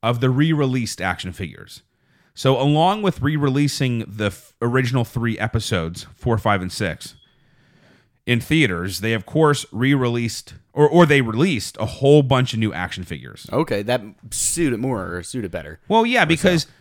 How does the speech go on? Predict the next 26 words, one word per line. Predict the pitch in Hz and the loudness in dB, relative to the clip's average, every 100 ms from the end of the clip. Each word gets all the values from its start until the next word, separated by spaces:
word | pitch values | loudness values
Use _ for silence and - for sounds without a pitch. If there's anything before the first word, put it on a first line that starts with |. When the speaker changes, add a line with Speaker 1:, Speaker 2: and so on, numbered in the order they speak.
| - | -8
Speaker 1:
you | 214 | -2
know, | 196 147 | 0 2
when | 147 156 | 0 0
the | |
movies | 170 196 190 - | 0 -2 -4 -4
came | 165 160 | -4 -2
out | 151 | -2
in | 113 | -4
the | |
s-, | 117 - | -10 -6
late | 139 123 | -6 -4
seventies | - 135 127 117 | -4 -2 -2 -4
and | 104 | -2
eighties, | 139 143 92 104 | -2 -2 -4 -6
they | 113 110 | -4 -2
had | 113 98 | -2 -2
action | 90 - 90 | -4 -6 -12
figures. | 98 82 82 120 151 - | -8 -8 -6 -6 -8 -6
Speaker 2:
Yeah. | 113 - | -6 -2
Speaker 1:
And | 127 156 | 2 6
those | 170 147 | 6 6
are, | 131 | 2
like, | 113 92 | 0 -4
super | - - 143 - 113 | -6 0 2 4 2
collectible | - 107 110 98 82 85 | 2 -2 0 -4 -6 -8
now. | 71 69 | -8 -10